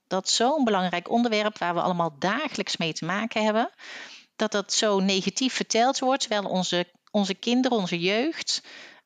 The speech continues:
ja, die beginnen dan eigenlijk al meteen met een heel spannend, eng, niet leuk onderwerp. Terwijl, eh, zij juist, want ik merk het ook met, met alle lessen die ik geef bij de basisschool, oh,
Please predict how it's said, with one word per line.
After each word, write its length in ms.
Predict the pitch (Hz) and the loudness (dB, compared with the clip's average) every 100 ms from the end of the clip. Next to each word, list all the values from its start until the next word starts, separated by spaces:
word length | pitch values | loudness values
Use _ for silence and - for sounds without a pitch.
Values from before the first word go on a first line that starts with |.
| - | -2
ja, 140 | 214 | 0
die 140 | 202 | 2
beginnen 320 | 175 226 247 233 | 0 0 2 2
dan 140 | 233 | 2
eigenlijk 320 | 226 240 240 | 0 0 2
al 100 | 233 | 2
meteen 340 | 226 233 226 226 | 2 2 2 2
met 200 | 226 226 | 2 4
een 60 | |
heel 120 | 233 | 4
spannend, 520 | 233 - 233 233 233 - | 4 2 2 4 2 2
eng, 440 | 226 226 226 233 | 0 2 2 2
niet 240 | - 226 233 | 4 4 4
leuk 340 | 226 226 226 - | 4 2 0 0
onderwerp. 640 | 269 320 147 123 - - - _ _ | 2 2 0 0 -4 -10 -16 _ _
Terwijl, 600 | - 202 185 180 180 180 - - _ _ - | -4 0 2 4 2 -2 -6 -20 _ _ -4
eh, 80 | 151 | -2
zij 360 | 147 214 262 220 | 0 0 2 4
juist, 500 | 180 214 202 170 - | 4 4 2 0 -2
want 260 | 131 - | -4 -6
ik 140 | 135 - | -8 -4
merk 280 | 156 165 | -2 -2
het 160 | 175 208 | -2 -2
ook 160 | 202 - | -2 -2
met, 220 | 190 185 | -6 -4
met 200 | 202 - | -4 -2
alle 400 | 220 226 208 208 - - | 0 2 2 0 -6 -10
lessen 420 | - 190 220 - 196 | -2 0 2 0 0
die 160 | 190 | -2
ik 100 | 185 | -2
geef 220 | - 180 | -2 -2
bij 120 | - 170 | -2 -2
de 80 | |
basisschool, 680 | 175 190 196 185 - 185 180 | -2 -2 0 0 0 0 0
oh, 200 | - 175 | 0 0